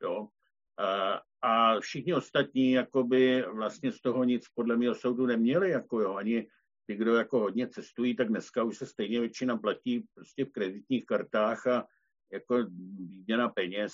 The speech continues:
jako v té keši jako není, eh, ta zásadní operace, kterou by jako museli dělat, aby si jako měli pohodlnější život. A, eh, nepochybně jako pro členy eurozóny tady jsou velký výzvy do budoucnosti. Já jsem se jako utvrdil v té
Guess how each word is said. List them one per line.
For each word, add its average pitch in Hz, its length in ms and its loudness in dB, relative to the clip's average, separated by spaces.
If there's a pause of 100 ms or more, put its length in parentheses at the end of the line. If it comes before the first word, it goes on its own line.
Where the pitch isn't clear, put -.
(100)
jako 113 280 -2
v - 80 -14
té 117 140 -6
keši 107 400 -6
jako 110 260 -2
není, 110 380 -2
eh, 101 1160 -6
ta 113 120 -2
zásadní 104 480 -2
operace, 104 560 0
kterou 107 320 -4
by 104 100 -2
jako 110 220 -2
museli 110 380 -2
dělat, 107 340 -2
aby 101 180 -6
si - 240 -12
jako 107 280 -2
měli 101 320 -4
pohodlnější 101 720 -6
život. 95 380 -6 (840)
A, 110 380 6 (340)
eh, 117 220 0
nepochybně 165 1080 4
jako 165 300 2
pro 160 560 8
členy 160 420 2
eurozóny 156 600 2
tady 156 300 2
jsou 165 340 4
velký 160 340 2
výzvy 120 340 2
do 107 100 2
budoucnosti. 110 680 -2
Já 104 220 4
jsem 135 200 -4
se 139 120 -4
jako 135 180 0
utvrdil 120 560 2
v - 60 -20
té 139 100 -6